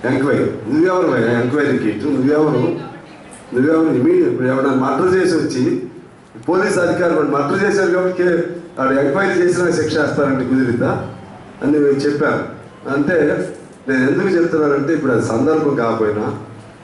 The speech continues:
మెడికల్ హెల్త్ అధికారులు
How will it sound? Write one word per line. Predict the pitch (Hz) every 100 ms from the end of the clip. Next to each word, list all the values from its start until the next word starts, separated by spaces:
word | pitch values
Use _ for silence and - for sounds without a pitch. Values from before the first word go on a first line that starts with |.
| - - - - - - - - - - - - 107
మెడికల్ | 113 147 175 185 180 - - - - -
హెల్త్ | 123 143 139 147 139 139 - - - - - -
అధికారులు | 113 156 151 160 143 127 131 139